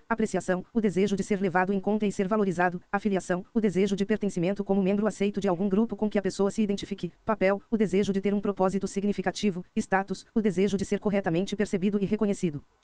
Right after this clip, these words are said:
Considerar esse conjunto poderá ajudar a estabelecer relacionamentos e criar um clima positivo para uma negociação bem-sucedida. Asterisco, asterisco.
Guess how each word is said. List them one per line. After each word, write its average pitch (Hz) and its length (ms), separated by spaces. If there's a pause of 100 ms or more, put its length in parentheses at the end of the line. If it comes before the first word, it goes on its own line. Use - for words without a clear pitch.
(300)
Considerar 202 440
esse 208 180
conjunto 196 360
poderá 196 280
ajudar 185 280
a 196 60
estabelecer 196 440
relacionamentos 190 680
e 208 80
criar 190 220
um 196 80
clima 208 240
positivo 196 480
para 196 160
uma 196 80
negociação 196 440
bem-sucedida. 202 600
Asterisco, 196 460
asterisco. 185 520